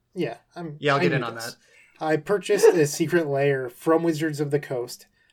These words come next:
Speaker 1: uh, for the Walking Dead Secret Lair. I'm a huge Walking Dead fan. I don't talk about it a lot on the podcast, but I own every single, single issue other than four.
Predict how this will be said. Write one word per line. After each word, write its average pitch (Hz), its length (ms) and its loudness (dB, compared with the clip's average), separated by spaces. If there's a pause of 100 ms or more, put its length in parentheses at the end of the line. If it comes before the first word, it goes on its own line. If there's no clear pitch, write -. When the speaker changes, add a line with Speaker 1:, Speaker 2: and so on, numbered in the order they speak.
Speaker 1:
uh, 127 180 -2
for 147 240 0
the 139 140 -4
Walking 139 400 -2
Dead 139 200 -2
Secret - 280 -14
Lair. 127 240 -14
I'm 254 120 -2
a 285 40 -2
huge 190 280 -4
Walking 135 300 -4
Dead 127 220 -6
fan. 120 320 -14
I 160 60 -4
don't 175 120 -2
talk 156 220 -2
about 139 340 -4
it 131 80 -10
a 123 60 -8
lot 127 200 -8
on 123 60 -14
the 120 60 -16
podcast, - 480 -10
but - 200 -12 (320)
I 147 140 0
own 185 420 0 (100)
every 165 360 2
single, 151 440 0
single 143 340 -2
issue 143 440 -2
other 139 280 -2
than 127 340 -8
four. - 760 -12